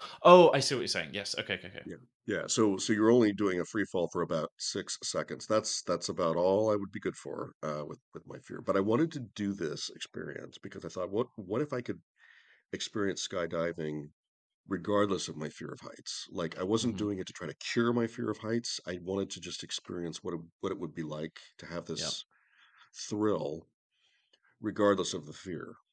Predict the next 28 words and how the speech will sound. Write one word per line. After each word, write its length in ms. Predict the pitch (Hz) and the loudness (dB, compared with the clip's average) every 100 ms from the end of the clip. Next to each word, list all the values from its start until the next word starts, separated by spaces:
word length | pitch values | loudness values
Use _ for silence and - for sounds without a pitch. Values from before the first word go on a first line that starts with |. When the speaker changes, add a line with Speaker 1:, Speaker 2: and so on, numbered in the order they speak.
| _ - | _ -6
Speaker 2:
Like, 180 | 95 - _ _ _ - | -6 -6 _ _ _ -4
maybe 200 | 98 92 | -2 -2
the 60 | 95 | -2
fear 180 | 113 | -2
is 100 | 95 | -2
not 160 | 98 85 | -2 -2
gonna 140 | 82 | -4
go 120 | 76 82 | -2 0
away. 180 | 87 | 0
Maybe 200 | 87 101 | 0 0
the 100 | 98 | -2
fear 180 | - 104 | -4 -6
has 160 | 90 90 | -6 -6
absolutely 300 | 90 90 82 | -4 -6 -6
nothing 240 | 90 82 | -6 -6
to 60 | 80 | -8
do 180 | 87 80 | -6 -6
with 140 | 76 | -6
the 120 | 73 | -8
experience. 720 | - - 87 78 - - - - _ - - | -10 -10 -10 -10 -12 -12 -14 -14 _ -20 -16
Speaker 1:
Yep. 220 | 73 71 - _ _ - | -12 -12 -14 _ _ 0
Speaker 2:
And 160 | 98 | 4
I 60 | 98 | 6
remember 600 | 147 180 113 98 98 87 | 6 6 4 4 2 0
sitting 360 | - 117 139 117 | -2 -2 0 0
on 180 | 107 | -2
that 220 | 87 80 - | -2 -4 -4
plane 460 | 98 71 60 76 | -6 -6 -6 -10